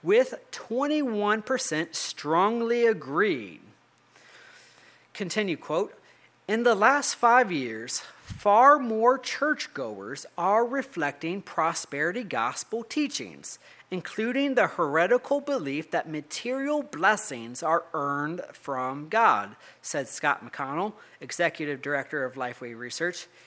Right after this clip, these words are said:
He goes on to say, "It is possible the financial hits people have taken from inflation and a pandemic have triggered feelings of guilt for not serving God more. But Scripture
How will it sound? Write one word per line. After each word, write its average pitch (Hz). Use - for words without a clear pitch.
He 185
goes 190
on 240
to 156
say, 131
"It 185
is 208
possible 113
the 147
financial 190
hits -
people 214
have 196
taken 143
from 143
inflation 214
and 185
a 180
pandemic 214
have 175
triggered 165
feelings 277
of 123
guilt -
for 147
not 160
serving 214
God 170
more. 127
But 160
Scripture 135